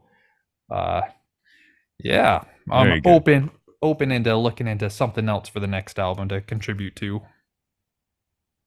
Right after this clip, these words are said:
Speaker 2: Uh, Alien Elite, Perception Warfare. That's a great title, and we're gonna get into some more of the extraterrestrial side of Brett's story here, and some of mine as well, uh, as we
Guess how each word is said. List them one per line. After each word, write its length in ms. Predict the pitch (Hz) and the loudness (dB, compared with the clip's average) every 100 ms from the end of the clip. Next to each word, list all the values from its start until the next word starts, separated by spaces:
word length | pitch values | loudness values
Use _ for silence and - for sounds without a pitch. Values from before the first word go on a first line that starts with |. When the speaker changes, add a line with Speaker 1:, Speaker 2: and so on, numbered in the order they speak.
| _ _ _ | _ _ _
Speaker 2:
Uh, 160 | 82 - | -4 0
Alien 560 | - 127 151 160 151 143 | 6 8 10 10 8 8
Elite, 380 | 127 120 98 - _ _ | 6 6 4 0 _ _
Perception 840 | - 104 - 131 127 - 127 123 110 | 0 2 2 2 2 2 4 6 6
Warfare. 800 | 95 92 85 82 71 67 69 - | 6 6 4 0 0 -2 -8 -12
That's 380 | 69 92 90 - | -4 -2 -2 2
a 200 | 98 87 | 4 4
great 340 | 76 101 98 | 4 4 4
title, 520 | - 104 95 104 98 92 | 4 4 6 6 4 4
and 200 | 82 73 - - - _ | 0 -6 -12 -20 -20 _
we're 160 | 113 147 | 2 4
gonna 180 | 143 | 4
get 180 | 107 120 | 2 4
into 320 | 117 117 101 | 4 4 2
some 200 | 87 104 | 0 0
more 260 | 98 98 95 | 0 2 0
of 100 | 87 | -2
the 160 | 87 78 | -4 -6
extraterrestrial 1000 | 90 - 85 - 92 90 90 95 80 82 | -8 -8 -10 -4 0 0 0 -2 -2 -2
side 340 | - 82 82 | 0 2 4
of 260 | 80 71 - | 2 -2 -4
Brett's 260 | 90 87 - | -2 -2 -4
story 420 | - 92 85 82 | -2 0 2 2
here, 320 | 87 87 87 | 2 2 2
and 220 | 87 80 | 2 0
some 220 | 78 104 104 | -2 2 2
of 80 | |
mine 320 | 92 101 98 90 | 4 4 4 2
as 200 | 85 95 | 0 2
well, 420 | 101 95 82 71 - _ _ - | 4 4 2 -2 -10 _ _ -14
uh, 40 | 76 | -8
as 400 | 80 76 76 87 | -4 -4 -4 -4
we 360 | 87 85 82 | -2 0 -2